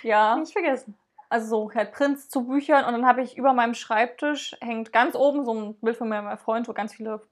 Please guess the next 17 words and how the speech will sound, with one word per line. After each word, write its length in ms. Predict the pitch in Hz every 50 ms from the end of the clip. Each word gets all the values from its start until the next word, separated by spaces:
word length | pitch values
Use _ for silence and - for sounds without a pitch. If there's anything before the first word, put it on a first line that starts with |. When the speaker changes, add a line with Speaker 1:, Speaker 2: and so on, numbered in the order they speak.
| _ _ _ _ _ _ _ _ _ _ _ _ _ _ _ _ _ _
Speaker 1:
Selfies 440 | - - 233 240 247 - 294 285
drauf 240 | - - 247 254 277
sind 280 | - - 294 294 294 -
und 120 | - 247
darunter 420 | 247 247 233 240 262 277 294 311 262
habe 100 | 233 233
ich 60 | 220
so 80 | -
eine 100 | 233 233
kleine 240 | 233 - 247 233 233
Pinnwand 480 | 226 - 269 269 269 240 214 214 226 226
mit 140 | 233 226 -
auch 160 | - 233 240
so 200 | - - 240 233
meinen 200 | 220 220 226 226
Lieblingsillustrationen 1000 | 233 233 240 240 233 - - 240 247 240 247 - 233 226 - - 240 240 233 220
aus 200 | - 226 233